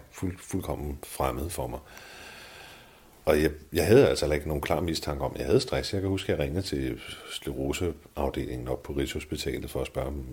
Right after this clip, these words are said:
jeg ikke kunne få en tid, og så spurgte de, hvad der er galt, og jeg begyndte at forklare det. De sagde, "Åh, det lyder altså ikke som noget med sklerose, det der." Jeg ringede til Skleroseforeningens psykolog for at prøve at få en tid dernede, for jeg tæ-, tænkte, "Det kan da være, det er noget psykisk."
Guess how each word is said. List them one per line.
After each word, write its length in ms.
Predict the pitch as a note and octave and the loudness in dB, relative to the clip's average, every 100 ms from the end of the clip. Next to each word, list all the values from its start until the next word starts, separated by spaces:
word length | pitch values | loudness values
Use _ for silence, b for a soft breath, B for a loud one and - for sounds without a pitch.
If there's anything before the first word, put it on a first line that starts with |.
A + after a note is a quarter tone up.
| - | -6
jeg 80 | B1+ | -6
ikke 120 | - | -6
kunne 100 | - | -6
få 100 | - | -6
en 120 | - | -4
tid, 240 | - D#2 | -4 -4
og 240 | - - - | -4 -8 -8
så 140 | - - | -8 -10
spurgte 280 | - - C#2+ | -6 -2 -2
de, 60 | - | 0
hvad 120 | C2+ | -4
der 80 | - | -4
er 60 | |
galt, 300 | - - - | -6 -6 -4
og 60 | - | -4
jeg 100 | - | -6
begyndte 280 | - - B2 | -4 -6 -6
at 60 | |
forklare 380 | - - A#2 G#2+ | -10 -6 -6 -6
det. 160 | A#2+ A#2+ | -8 -10
De 80 | A#2 | -8
sagde, 280 | C3 A#2 | -8 -6
"Åh, 120 | A#2+ A#2+ - - | -8 -10 -12 -10
det 80 | C#2+ | -8
lyder 180 | D2+ | -6
altså 180 | C2 - | -6 -6
ikke 120 | - | -6
som 100 | - | -4
noget 180 | G2 - | -4 -4
med 80 | - | -6
sklerose, 460 | - B2+ A#2+ A#2+ - | -6 -4 -4 -6 -8
det 120 | C3+ | -6
der." 120 | A#2 - B B B B B B B B B B B B B | -6 -8 B B B B B B B B B B B B B
Jeg 180 | - C2 | 2 4
ringede 200 | C#2+ D#2 | 4 2
til 140 | - | 0
Skleroseforeningens 1200 | - C#2 B1 - - D2+ - B1 B1 - - - - | -2 0 0 -2 -2 -4 -4 -6 -4 -4 -2 -4 -4
psykolog 580 | - - C#2 D#2 A#2+ - | -4 -2 0 6 6 4
for 140 | - A#1+ | -2 -2
at 60 | |
prøve 160 | - C#2 | 2 2
at 80 | - | 2
få 100 | C#2+ | -4
en 120 | - | -4
tid 220 | - - - | -4 -6 4
dernede, 320 | G#2+ - D#2 | 6 6 2
for 120 | C#2+ D2 | -2 -4
jeg 120 | C2+ | -4
tæ-, 120 | - B B B | -8 B B B
tænkte, 320 | - - - | -6 -6 -6
"Det 80 | - | -8
kan 80 | - | -6
da 60 | |
være, 120 | - C#2 | -6 -6
det 80 | |
er 60 | - | -4
noget 140 | A#2+ | -4
psykisk." 580 | - - G#2 A#2+ B2 - | -2 0 2 2 -2 -6